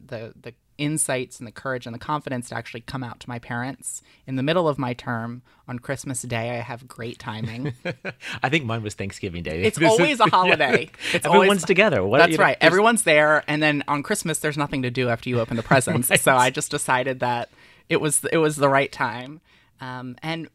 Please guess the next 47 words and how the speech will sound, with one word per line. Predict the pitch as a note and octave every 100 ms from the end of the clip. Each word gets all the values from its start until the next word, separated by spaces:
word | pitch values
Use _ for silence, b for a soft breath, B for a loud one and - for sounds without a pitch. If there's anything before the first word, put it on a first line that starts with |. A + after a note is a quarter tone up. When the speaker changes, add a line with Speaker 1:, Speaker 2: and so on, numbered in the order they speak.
| -
Speaker 1:
you | E3
know, | E3+
my | D#3
parents, | D#3 - F3+ E3 D3+ -
they, | C#3+ C#3 - _
they | -
really, | C#3+ C#3+ D#3 E3+ D#3 C#3 -
they | C3 B2
struggled | - C3+ C#3 E3
with | F3+
the | -
news. | F3 E3+ F3 F#3 - - -
It | D3
was | C#3 C3 B2+
two | - D#3+
thousand | C#3+ C#3 C3+ C#3 C3 B2 A#2
and | B2+ B2
eleven, | B2 B2 B2+ C3+
December | B2 - B2
of | B2
two | -
thousand | A#2+ A#2 A#2
and | A#2+
eleven, | A#2 A2+ A#2+
before | A#2 - B2 A#2
this | A#2+
sort | - B2+
of | A#2+
transgender | - C3 B2+ B2 B2 A2+
tipping | - - B2 B2
point. | - A2 - _ b b b b -
But | F#3
they | F#3
made | F#3 F3 D#3+
clear | - F3 E3+ D#3 C#3+ B2+
from | - C3+
the | B2+
start | - A2+ A#2
that | A#2+
they | A#2
loved | A2 A2 -
me | A#2+ A2
and | G#2+
that | -
they | A2+
supported | - - - - -
me, | -